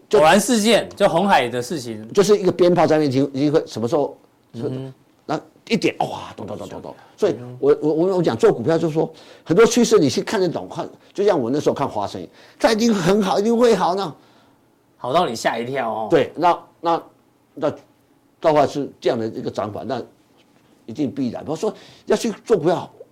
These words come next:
Speaker 1: 历史的偶然必然，要分清楚，要是
Speaker 2: 嗯哼。
Speaker 1: 要去累积，因为它很多基本条件把它累积，它一定会涨。可是现在不，现在不会涨。哎，就缺那个，那，那个，那个，那个，那个必，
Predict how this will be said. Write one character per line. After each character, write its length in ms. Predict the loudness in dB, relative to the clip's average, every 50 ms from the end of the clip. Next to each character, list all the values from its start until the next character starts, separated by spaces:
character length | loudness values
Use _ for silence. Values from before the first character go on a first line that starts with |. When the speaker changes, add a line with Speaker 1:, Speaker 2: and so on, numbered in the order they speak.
| _ _ _
Speaker 1:
历 120 | -8 -8 -6
史 120 | -2 -2
的 80 | -4 -2
偶 140 | -2 -2
然 120 | -2 -2 0
必 100 | 0 0
然， 120 | 0 0 0
要 80 | 0
分 180 | 0 0 0 0
清 140 | 2 0 0
楚， 120 | -2 -4 -6
要 120 | -6 -4 -2
是 120 | 0 -2
Speaker 2:
嗯 80 | -2 -2 -8 -12 -12
哼。 100 | -14 -16 -18 -20 _ _ -2
Speaker 1:
要 120 | 0 0
去 140 | 2 2 2
累 220 | 2 2 2 0
积， 160 | 0 -4 -6
因 120 | -4 0 0
为 60 | 0
它 120 | 2 2
很 120 | 2 2 2
多 80 | 0
基 180 | 0 0 0 0
本 100 | 0 0
条 200 | -2 -2 -6 -4
件 100 | -2 -2
把 140 | -2 -2 -4
它 100 | -4 -4
累 60 | -6
积， 100 | -6 -8 -10 -14 -20 _ _ _
它 80 | -10 -10
一 60 | -8
定 160 | -4 -2 -2
会 100 | 0 0
涨。 160 | 0 -2 -2 -2
可 80 | -2
是 80 | -2 -2
现 160 | 0 0 2
在 80 | 4 4
不， 80 | 4 2 0 -4 -4
现 220 | 0 2 2 4
在 80 | 4 4
不 100 | 4 6
会 140 | 6 6 8
涨。 220 | 6 6 2 2 -4 -12 -20 _ _ _ _ -20 -20 -20 -20 _ _ _ _ _ _ _ _ _ -20 -20 -20 _ _ _ _ _ _ -20 -20 _ _ -12
哎， 220 | -8 -8 -8 -10 -12 _
就 140 | -4 -4 -2
缺 300 | -2 0 2 2 4 4
那 100 | 2 0
个， 180 | -2 -4 -6 -6 -4
那， 160 | -6 -6 -4 -4
那 120 | -6 -6
个， 80 | -6 -6
那 100 | -6 -4
个， 100 | -6 -4
那 60 | -4 -6
个， 100 | -4 -6
那 60 | -6
个 100 | -8 -8
必， 240 | -8 -8 -8 -8 -8